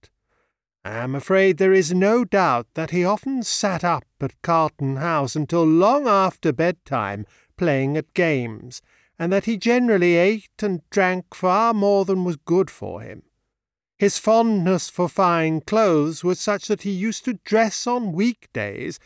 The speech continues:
quite as gorgeously as good people dress on Sundays. He was thirty-five years old, and a great grief to his parents.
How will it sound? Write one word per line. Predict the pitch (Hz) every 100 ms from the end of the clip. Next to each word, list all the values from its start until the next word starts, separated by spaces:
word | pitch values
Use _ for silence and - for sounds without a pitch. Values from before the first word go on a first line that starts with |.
| _ _
quite | - - 233 277 - -
as | 117
gorgeously | 104 143 123 110 135 - 170 190
as | 151
good | - 226 240
people | - 110 107 156
dress | 165 220 220
on | 240
Sundays. | 226 - - 247 254 185 120 - - - - _ _ _ _ _ _ _ -
He | 127
was | 131
thirty-five | - 196 220 233 247 - 226 202 196 180
years | 185 185 165
old, | 180 156 120 120 - _ _ -
and | 123 127
a | 113 -
great | 123 165 151 - - -
grief | 135 135 - -
to | -
his | 117 143
parents. | - 135 101 85 80 - - -